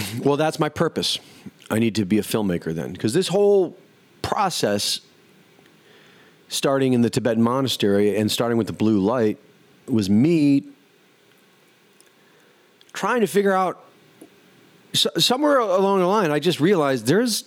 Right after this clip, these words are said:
we all have a purpose in this life, or I have, at least, at least I have to figure out what the fuck I'm, I'm doing. You know, that, I just knew I had to figure out what my purpose was. <laughs> I know that sounds, like, silly. I think, I think it sounds silly because that's very common, I think.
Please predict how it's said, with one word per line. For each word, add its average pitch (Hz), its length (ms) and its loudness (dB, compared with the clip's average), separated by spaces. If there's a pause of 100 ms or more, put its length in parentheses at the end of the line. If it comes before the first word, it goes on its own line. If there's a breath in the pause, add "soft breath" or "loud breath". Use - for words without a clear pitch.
we 185 180 2
all 262 180 0
have 196 120 -2
a 143 40 -6
purpose - 420 -4
in 104 60 -2
this 92 180 -4
life, 85 260 -4
or 90 160 0
I 143 140 -2
have, 175 140 -2
at 104 200 -2
least, 196 280 -2
at 147 80 0
least 240 220 0
I 214 200 -2
have 214 140 0
to - 60 -6
figure 180 220 0
out 156 60 0
what 156 100 0
the 147 60 -6
fuck 156 200 -4
I'm, 101 180 -4 (200)
I'm 110 100 -2
doing. 87 400 -2
You 90 120 -2
know, 107 80 0
that, 127 160 -2
I 170 100 -2
just 180 160 -6
knew 202 140 4
I 185 60 0
had 180 100 -2
to 120 60 -8
figure 180 280 0
out 156 220 -4 (600 loud breath)
what 147 240 -2
my 160 80 -4
purpose - 420 -8
was. - 260 -12 (380)
<laughs> - 440 -14
I 185 80 0
know 180 140 -4
that 127 160 -2
sounds, 113 380 -2
like, 92 280 -2 (680 loud breath)
silly. 170 340 2
I 120 60 0
think, 185 280 -2
I 139 80 0
think 170 200 -2
it 160 60 -2
sounds 147 200 0
silly 196 220 4
because 131 220 0
that's 123 240 -2
very 107 280 0
common, 131 340 -2
I 78 80 -2
think. 69 300 -6